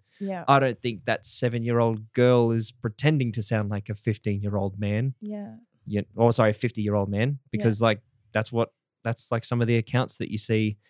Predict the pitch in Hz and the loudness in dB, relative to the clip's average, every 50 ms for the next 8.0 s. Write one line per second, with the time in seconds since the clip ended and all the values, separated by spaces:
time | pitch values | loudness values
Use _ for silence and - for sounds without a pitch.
0 | _ _ _ _ _ _ _ - 127 110 101 107 107 107 110 127 - 123 123 117 | _ _ _ _ _ _ _ 0 0 0 0 -2 -2 -2 -2 -2 0 0 0 2
1 | 104 101 95 - - 113 113 107 104 104 104 117 113 101 101 101 - 101 101 107 | 0 -2 -4 -4 -4 -4 -2 -2 0 0 0 0 0 -2 -4 -6 -6 -4 -4 -4
2 | - - 110 104 98 - - - 107 101 104 - - 104 117 123 - - 117 107 | -4 -4 -2 -2 -2 -2 -4 -6 -8 -8 -8 -4 0 0 0 0 2 0 0 0
3 | - _ - 120 117 117 107 - 135 120 - - 135 131 113 120 120 123 120 117 | 0 _ -2 0 2 2 2 0 -2 -2 2 2 0 2 2 2 4 4 4 4
4 | 110 98 107 - 104 110 104 101 101 - _ _ _ _ _ _ _ _ - 131 | 2 2 -2 -6 -4 -4 -4 -4 -6 -8 _ _ _ _ _ _ _ _ 0 4
5 | 127 123 120 110 104 104 104 104 104 107 117 - - - 117 117 107 - - 110 | 4 6 6 6 4 2 0 0 0 0 -2 -2 0 2 2 2 2 0 -4 -6
6 | 107 101 98 104 101 98 101 _ - _ _ _ _ _ _ _ _ _ _ _ | -6 -6 -4 -4 -4 -4 -6 _ -16 _ _ _ _ _ _ _ _ _ _ _
7 | _ _ _ _ _ _ _ _ _ _ _ _ _ - - 135 117 95 92 104 | _ _ _ _ _ _ _ _ _ _ _ _ _ 0 4 4 4 4 2 -4